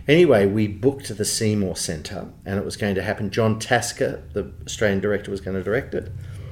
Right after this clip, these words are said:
I don't think we got down to casting it. We did all the investment documents, and I think then it was costing about sixty thousand dollars to put on. God. I found the budget just recently. Um,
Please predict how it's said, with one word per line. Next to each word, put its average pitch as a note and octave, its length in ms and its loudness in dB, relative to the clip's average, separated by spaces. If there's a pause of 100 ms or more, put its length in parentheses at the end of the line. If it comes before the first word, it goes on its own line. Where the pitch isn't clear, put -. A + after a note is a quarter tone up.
(140)
I - 80 4
don't B2 140 8
think G2+ 140 -4
we F#2 80 -4
got G#2+ 200 -2
down G2 160 0
to - 60 -10
casting G2+ 440 -4
it. C3+ 100 -6
We A2 60 -6
did G#2 180 -2
all B2+ 180 10
the G#2+ 220 4 (260)
investment G#2 540 2
documents, - 680 -2 (340)
and G2+ 120 2
I G#2 80 2
think A#2 360 -2
then G#2 260 4
it F#2+ 120 -2
was - 120 -8
costing G2 440 -2
about F#2 440 -2 (600)
sixty - 480 -2
thousand F2+ 480 0
dollars F2 320 0
to - 80 -10
put F2+ 220 0
on. E2 340 -2
God. E2+ 480 -6 (1040)
I G2+ 60 0
found C3+ 260 6
the F#2+ 40 8
budget - 340 2
just F#2+ 240 -2
recently. G2 440 -2 (420)
Um, G#2+ 320 2